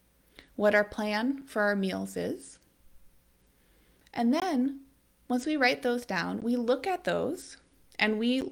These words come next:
assess. And this plan is either you're, like, doing it the night before or the morning of your plan for the day. Hi, Christina. <laughs> Hi, Cassie. Yay. So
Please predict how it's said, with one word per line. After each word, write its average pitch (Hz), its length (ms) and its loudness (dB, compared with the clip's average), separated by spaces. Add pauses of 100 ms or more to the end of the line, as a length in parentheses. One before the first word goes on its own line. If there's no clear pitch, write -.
(260)
assess. - 680 -2 (580)
And 233 100 4
this 277 140 0
plan 269 300 2
is 262 100 2
either 220 320 4
you're, 202 240 -2
like, 196 220 0
doing 214 180 -2
it 214 120 -6
the 202 60 0
night 180 300 -2
before 185 580 -4
or 185 140 0
the 180 100 -2
morning 170 440 -4
of 170 340 -8
your 180 140 -4
plan 175 260 -8
for 175 100 -12
the 170 100 -8
day. - 180 -8 (1200)
Hi, 190 80 0
Christina. 180 680 -6 (300)
<laughs> - 560 -14
Hi, 226 140 6
Cassie. 190 420 -4
Yay. 214 640 -2 (380)
So 220 500 8